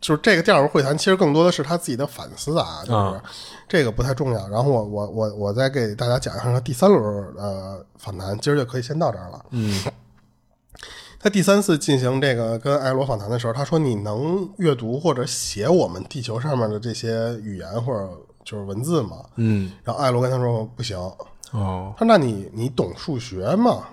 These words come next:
Speaker 2: 啊，啊。
Speaker 1: 所以我觉得很，很费解是为什么要问数学这个东西啊？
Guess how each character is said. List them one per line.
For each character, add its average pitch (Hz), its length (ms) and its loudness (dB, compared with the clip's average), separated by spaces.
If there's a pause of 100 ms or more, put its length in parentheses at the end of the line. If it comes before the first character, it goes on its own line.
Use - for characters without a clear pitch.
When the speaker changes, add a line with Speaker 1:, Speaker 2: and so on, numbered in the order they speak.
Speaker 2:
啊， 113 100 2
啊。 92 440 4
Speaker 1:
所 202 80 2
以 - 20 4
我 135 60 2
觉 127 60 2
得 202 100 4
很， - 160 -8 (380)
很 117 500 -6
费 - 240 -2
解 123 140 -2
是 131 160 -2
为 151 100 0
什 143 60 2
么 175 100 2
要 196 80 6
问 160 240 0
数 - 240 -8
学 104 260 -8
这 202 120 2
个 151 40 -2
东 104 120 -4
西 101 80 -8
啊？ 90 260 -12